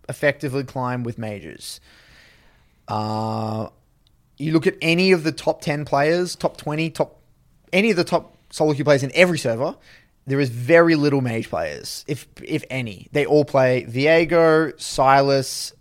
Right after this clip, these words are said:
Lee Sin, um, basically any melee mid. And the meta is Viego, Lee Sin, Sylas, and then we also see Rumble, we see Galio occasionally, we see Gwen mid, we see, um, Zed, Kiana, every melee,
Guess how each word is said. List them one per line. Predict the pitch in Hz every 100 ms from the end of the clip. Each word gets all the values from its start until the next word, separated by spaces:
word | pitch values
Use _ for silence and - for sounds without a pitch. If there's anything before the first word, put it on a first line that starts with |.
| _
Lee | 123 135 143
Sin, | - 143 123 127 123 120 120 _ _ _ _
um, | 113 110 110 113
basically | 107 185 262 208 226 -
any | 160 170 160
melee | 123 123 113
mid. | 82 65 - _ _
And | - 143
the |
meta | 139 214 147 180 - _ _ _ _ -
is | 131 113
Viego, | 120 113 117 165
Lee | 131 120
Sin, | - 127
Sylas, | 131 110 107 120 151 - -
and | 127 131
then |
we | 123
also | 117 127 123
see | - 110
Rumble, | 120 143 151 151 139
we | 127
see | 120
Galio | 110 123 131 135 135 131
occasionally, | 123 127 131 120 127 127 123
we | 117 123
see | - 117 113 113
Gwen | 104 139 135 127 127
mid, | 127 123 120
we | 120
see, | 120 - 117 110 110 _ _ _ - _ -
um, | 104 110
Zed, | 110 147 143 135
Kiana, | - 131 135 -
every | 180 214 196 220
melee, | 160 156 131